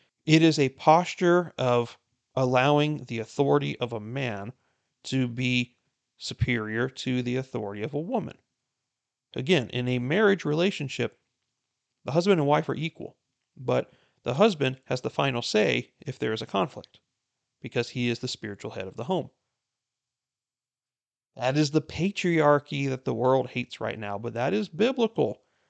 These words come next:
And if you don't like it, then take it up with God. Verse twelve also applies today. This, again, this whole section never expired. Okay? It says that,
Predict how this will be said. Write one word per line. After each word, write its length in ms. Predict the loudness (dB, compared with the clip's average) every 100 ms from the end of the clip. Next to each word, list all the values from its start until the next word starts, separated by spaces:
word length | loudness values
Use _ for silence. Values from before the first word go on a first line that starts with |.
| _
And 100 | -8
if 100 | -4
you 80 | 0
don't 160 | 2 2
like 300 | 0 0 -2
it, 180 | -4 _ _ _
then 120 | -6 -4
take 240 | -2 0
it 60 | -2
up 100 | -2
with 140 | -4
God. 260 | -4 -6 -8 _ _ _ _ _ _ _ _ _ _ _ _ _ _ _ _ _ -2
Verse 200 | 0 0
twelve 640 | 4 8 12 12 10 6 -12 _
also 420 | 2 4 4 6 4
applies 520 | 4 0 0 -2 -4
today. 560 | -6 -2 0 0 -2 _ -6
This, 320 | -4 -4 -8
again, 460 | -8 -4 0 0 0
this 140 | -4
whole 180 | 2 2
section 680 | 2 2 0 2 -2 0 -2
never 420 | 0 4 4 2 -2 _
expired. 920 | -6 -4 -6 -2 -2 0 -2 -6 -14 -20 _ _ _ _ _ _
Okay? 380 | -8 -4 -2 -4 _ _ _ _ _ _ _ _ _ _ _ -16
It 100 | -4
says 280 | 4 4 6
that, 280 | 6 4